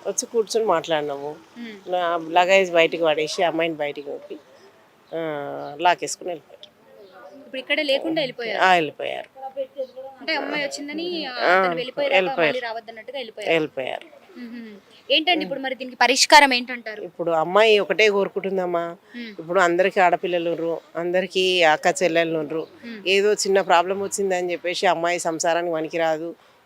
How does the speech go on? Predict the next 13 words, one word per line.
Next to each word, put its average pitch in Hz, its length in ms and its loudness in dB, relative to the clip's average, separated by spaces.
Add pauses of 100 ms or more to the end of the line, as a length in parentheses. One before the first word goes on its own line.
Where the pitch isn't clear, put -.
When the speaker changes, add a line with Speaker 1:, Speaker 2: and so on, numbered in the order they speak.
Speaker 1:
వద్దు 175 260 -2
అని 180 160 2
అనుకుంటే 165 360 -2
పరిష్కారం 165 600 -2
కాదు 147 240 0
అది. 147 320 -4 (160)
Speaker 2:
మ్మ్. 208 200 -18 (160)
Speaker 1:
అయితే 196 880 2
మెడిసిన్స్ 185 500 0
ఎన్నో, 185 400 2
అవిటికి 185 380 -2
మెడిసిన్స్ 175 440 -2
వచ్చినాయి. 156 480 -6